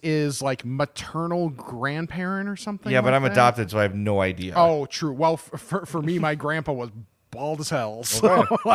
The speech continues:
Speaker 1: I am screwed.
Speaker 2: Yeah, there you go. Now, so that's, like, Hope's family is one or the other. So Hope's dad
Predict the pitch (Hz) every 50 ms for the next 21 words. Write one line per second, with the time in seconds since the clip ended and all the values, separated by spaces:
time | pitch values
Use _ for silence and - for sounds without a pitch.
0 | - 165 160 165 185 196 185 156 147 139 - - - 160 139 120 131 143 147 131
1 | 127 117 107 104 98 90 - 110 110 113 117 110 123 123 110 92 - 87 95 104
2 | 113 117 135 139 123 120 - 156 135 123 113 151 160 160 - 175 135 - - -
3 | - _ _ _ - - 147 160 156 - - - 151 143 135 131 131 127 123 127
4 | - 110 110 107 95 92 95 85 98 120 123 123 117 104 107 113 107 95 90 90
5 | - - 110 92 - - 127 147 165 156 127 - - - 113 107 101 95 95 87
6 | 82 85 -